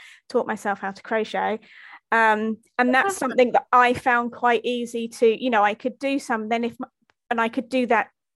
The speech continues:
Speaker 1: with my children in the same room if they were happy doing something, um, or if they were at, um, you know, if we were at the park or something, and I would sit and do that. Um, but it was also something that I could,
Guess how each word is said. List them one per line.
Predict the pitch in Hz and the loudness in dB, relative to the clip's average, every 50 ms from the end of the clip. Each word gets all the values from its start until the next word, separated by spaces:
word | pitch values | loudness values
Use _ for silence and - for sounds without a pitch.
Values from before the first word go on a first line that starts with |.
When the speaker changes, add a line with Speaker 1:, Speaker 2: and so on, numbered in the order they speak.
| _ - | _ -12
Speaker 1:
with | - 214 208 220 277 285 - 269 | -10 -8 -2 0 0 0 0 0
my | 247 233 | -2 -2
children | 233 - - 247 226 226 226 | -2 0 -2 -2 -2 -2 -8
in | 220 | -10
the | 208 202 | -10 -12
same | - - 208 202 202 208 | -12 -10 -10 -8 -6 -2
room | 214 226 240 254 262 262 | 2 4 4 4 4 2
if | 254 254 - | 0 -4 -2
they | - 247 247 | 0 0 0
were | 247 240 233 233 - - | 2 2 0 -2 -2 -6
happy | - - 254 - - 262 247 | -8 -6 -6 -6 -6 -8 -6
doing | 233 254 254 262 254 254 | 0 2 2 2 0 -2
something, | 247 - 254 - - 240 240 240 240 240 233 _ - - - - - - - _ _ - | -6 -6 -6 -4 -4 -4 -2 -2 -4 -6 -10 _ -20 -20 -20 -20 -20 -20 -20 _ _ -2
um, | 226 220 214 214 214 208 214 214 214 196 - _ _ - | 0 2 2 2 2 0 -2 -4 -12 -14 -16 _ _ -2
or | 208 208 208 208 208 208 208 - - _ _ _ _ _ _ _ - | 0 0 2 0 0 -2 -4 -6 -8 _ _ _ _ _ _ _ -10
if | - 202 196 _ | -10 -10 -10 _
they | - - 196 202 | -8 -6 -6 -4
were | 196 196 202 202 202 202 180 - _ _ _ _ _ - | -2 -2 -2 0 0 -2 -4 -8 _ _ _ _ _ -6
at, | 196 196 175 - _ - - - - - _ _ - | -6 -6 -6 -8 _ -20 -20 -20 -20 -20 _ _ -8
um, | 208 196 196 190 196 190 - | -6 -6 -6 -6 -8 -10 -10
you | 226 220 | -8 -8
know, | 185 - | -6 -8
if | 185 - | -8 -8
we | - 208 | -10 -10
were | 196 196 | -10 -10
at | - | -10
the | 196 | -12
park | - - - - 269 262 262 277 269 - - | -14 -14 -10 -4 -2 0 0 0 -2 -4 -12
or | 285 | -12
something, | - - 277 269 269 262 254 254 240 226 | -8 -8 -8 -6 -4 -4 -4 -4 -6 -8
and | 208 208 | -10 -8
I | 202 202 | -8 -8
would | 202 220 - | -8 -8 -12
sit | - - - - | -16 -18 -16 -12
and | - 214 226 | -12 -10 -6
do | - 254 254 247 | -4 -4 -4 -2
that. | 247 240 240 233 - - _ _ - - - - - - - _ _ - | -2 -2 -2 -2 -4 -6 _ _ -20 -20 -20 -20 -20 -20 -20 _ _ 0
Um, | 214 208 202 202 | 2 2 2 0
but | 202 202 262 | 2 4 4
it | 262 - | 6 6
was | 247 254 | 4 4
also | 247 233 233 262 240 | 2 2 2 0 -2
something | - 262 - 202 220 214 | -2 -2 -4 -4 -2 -2
that | 208 202 | 0 -2
I | 214 | -2
could, | 202 - 226 | -2 -4 -4